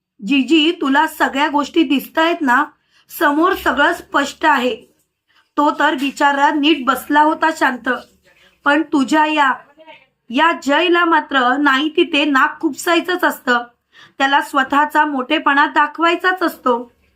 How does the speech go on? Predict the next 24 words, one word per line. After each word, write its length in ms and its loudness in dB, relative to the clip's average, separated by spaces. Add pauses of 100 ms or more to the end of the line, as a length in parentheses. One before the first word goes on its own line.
(300)
म्हणून 360 2
तर 120 2
त्याने 300 0
हे 140 2
सर्व 380 0
घडवून 400 2
आणलं. 300 0 (640)
त्याला 220 2
काय 300 0
गरज 340 0
होती 260 2
तो 200 0
टिपॉय 460 0
फोडायची?" 580 -2 (760)
तेव्हा 200 2
लगेच 580 -2 (220)
जय 200 0
बोलतो, 400 -2
"म्हणजे 380 -2
मंजिरी 520 0
तू 200 0
माझ्या 420 2
विरोधातच 680 -2
आहेस?" 360 0